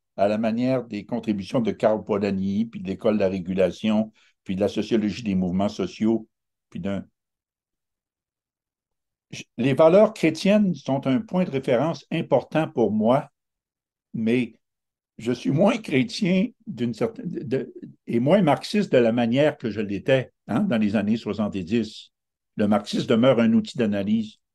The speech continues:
important. Ceci étant dit, qu'est-ce, quels sont les enfants de la série, des choses dont on a parlé, là, le scra, le, le Comité Québec-Chili, et cetera, le ciseaux, le suco.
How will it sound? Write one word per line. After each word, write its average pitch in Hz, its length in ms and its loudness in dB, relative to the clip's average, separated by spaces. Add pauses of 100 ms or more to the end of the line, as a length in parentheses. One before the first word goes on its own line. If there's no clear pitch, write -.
(240)
important. 101 520 -4 (360)
Ceci 131 300 0
étant 165 300 4
dit, 214 280 0 (440)
qu'est-ce, 175 260 2
quels 185 280 4
sont 285 200 -2
les 139 220 2
enfants 180 420 2 (2250)
de 117 200 -2
la 117 240 2
série, 127 460 -6
des 117 220 0
choses 170 320 2
dont 117 160 0
on 113 140 0
a 110 60 0
parlé, 113 440 0
là, 127 180 -2 (540)
le 101 160 -4
scra, 123 440 -2
le, 107 280 2
le 101 240 -4
Comité 110 320 -4
Québec-Chili, 107 720 -2
et 98 160 -2
cetera, 107 640 -2
le 104 120 -4
ciseaux, 98 580 -6
le 104 60 -6
suco. 107 400 -6